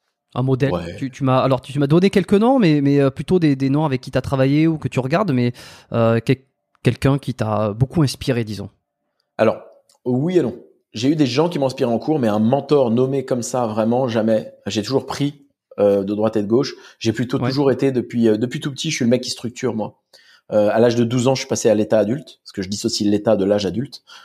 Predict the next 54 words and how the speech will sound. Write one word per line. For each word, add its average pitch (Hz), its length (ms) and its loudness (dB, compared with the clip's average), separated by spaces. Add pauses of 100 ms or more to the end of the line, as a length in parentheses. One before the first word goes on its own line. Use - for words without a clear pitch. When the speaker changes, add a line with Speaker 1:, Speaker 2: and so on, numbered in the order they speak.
(100)
Speaker 2:
C'est - 160 -12
trop - 140 -2
long 98 100 -2
pour 98 120 -8
en 92 60 -4
parler 95 220 0
ici, 98 180 -6
mais 98 160 -2 (240)
le 92 80 -4
niveau 95 160 0
de 101 80 -2
conscience 107 380 0
que 95 400 0
les 92 100 -2
gens 95 140 0
peuvent 95 120 -6
se - 120 -4
tromper 101 400 0
et 95 100 0
que 90 420 -4 (300)
peut-être 202 320 -4
que - 220 -8 (160)
ce - 100 -16
qu'on 101 100 -8
te 92 100 -6
dit 92 120 -6
n'est 98 100 -4
pas 95 120 -2
vrai. 127 180 2 (360)
Et 98 180 -2
j'ai 107 120 0
gagné 123 220 2
cette 127 220 -2
autonomie 123 420 2
et 139 60 2
du 107 100 -2
coup, - 80 -8
j'ai 123 140 0
toujours 123 220 -2
été 123 120 -2
le 117 60 -4
pilier. 117 400 -4 (320)
Donc 101 180 -6
c'est, - 240 -4
c'est - 220 -6
très 135 160 2
rare 131 220 0
les 104 140 -2
occasions 113 460 -4
où 107 80 -8
ça 107 140 -2
a - 20 2
été 107 120 -2
l'inverse. 95 340 -6